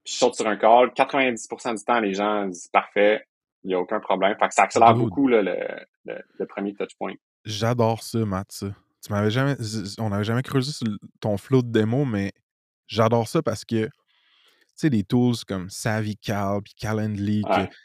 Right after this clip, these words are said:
Speaker 2: ils essayent tous de régler cette espèce de profonde douleur-là de back and forth, de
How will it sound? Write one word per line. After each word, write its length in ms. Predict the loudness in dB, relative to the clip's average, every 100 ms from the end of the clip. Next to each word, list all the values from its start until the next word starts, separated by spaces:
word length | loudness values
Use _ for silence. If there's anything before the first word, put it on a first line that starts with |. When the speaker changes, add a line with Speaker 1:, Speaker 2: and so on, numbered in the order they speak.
| -4
Speaker 2:
ils 60 | -2
essayent 260 | 2 2
tous 160 | 2 0
de 140 | 2
régler 340 | 2 2 0 -2
cette 240 | -6 -6
espèce 400 | -6 -4 -6 -4
de 120 | -6
profonde 600 | -6 -6 -6 -4 -4 -4
douleur-là 580 | 0 4 4 4 4 2
de 300 | 2 2 2 -2 _ _ _ _
back 360 | -2 0 0 -2
and 160 | -4 -6
forth, 380 | -4 0 0
de 240 | 0 -2